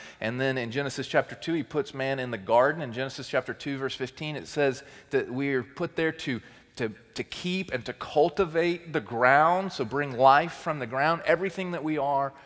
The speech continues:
everything that God is, is about life, intended to be about life. And that leads us to our second point,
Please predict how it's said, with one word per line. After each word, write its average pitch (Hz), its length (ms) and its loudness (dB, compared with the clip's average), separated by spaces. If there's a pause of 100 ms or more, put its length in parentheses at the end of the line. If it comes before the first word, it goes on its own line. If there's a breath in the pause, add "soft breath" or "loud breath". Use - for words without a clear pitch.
(240 loud breath)
everything 170 360 2
that 165 120 0
God 156 240 8
is, 120 520 0 (580 soft breath)
is 95 120 -10
about 98 300 -4
life, 151 380 -2
intended 143 420 -8
to 110 60 -12
be 101 180 -8
about 92 360 -2
life. - 640 -8 (840)
And 110 120 -8
that 127 200 0
leads 135 260 -4
us 120 140 -8
to 131 120 -6
our 113 80 -2
second 104 440 -6
point, 165 380 -10